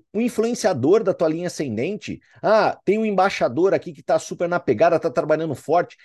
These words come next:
Legal, conecte com o embaixador, conecte com o embaixador dois ponto zero, conecte com o três ponto zero, conecte com o Red. Isso, gente, gera exposição. O que que é preciso?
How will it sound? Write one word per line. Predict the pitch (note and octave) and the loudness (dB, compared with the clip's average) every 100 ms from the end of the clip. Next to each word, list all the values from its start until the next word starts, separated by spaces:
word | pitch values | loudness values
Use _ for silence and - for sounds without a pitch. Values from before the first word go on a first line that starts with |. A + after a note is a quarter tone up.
| _ - | _ -4
Legal, | G3+ G3+ A3 - | 2 6 6 4
conecte | F3+ F3+ G#3 - | -2 -4 -6 -8
com | - | -10
o | |
embaixador, | G3+ F#3+ F#3+ F3 A#2+ E3 A3 | -2 0 0 -4 0 2 2
conecte | - D#3 F#3 - | 0 -6 -6 -8
com | - | -10
o | F#3+ | -4
embaixador | F3 F3 F3 E3 F3+ | -2 -2 -2 -4 -4
dois | F3 | -6
ponto | - F3+ D3+ | -8 -12 -10
zero, | G2 B2+ G3 F3+ | -4 2 2 2
conecte | - F3+ G3 - - | 0 -4 -4 -6 -10
com | G3+ | -8
o | F#3 | -6
três | F3 F#3 F#3 | -2 -2 -2
ponto | F3+ E3+ B2 | -8 -8 -6
zero, | G2+ D#3+ F#3 B2 - _ _ _ _ | -2 0 0 -2 -10 _ _ _ _
conecte | A3 G#3 G#3+ - | 2 2 0 -6
com | G#3+ | -8
o | C#3 | -4
Red. | A#2+ F3+ G#3 B2 D#2 _ _ _ _ _ _ _ _ _ _ _ _ _ - | 0 0 0 -4 -16 _ _ _ _ _ _ _ _ _ _ _ _ _ -6
Isso, | G#3+ A#3+ - | -2 -2 -4
gente, | C#3 B2+ A#2+ - | -8 -6 -8 -10
gera | F2 G2 E3+ | -8 -2 0
exposição. | F3+ - F3+ E3 F3 - F3+ G3+ | -2 -6 -6 -4 -8 -8 -4 -2
O | C#3+ C3+ | -2 -6
que | - - | -8 -6
que | A#3+ | -4
é | |
preciso? | A#3 - F#3 D#3 - - G3+ D#3+ D#2+ | -4 -2 -2 -2 -10 -10 -6 -6 -6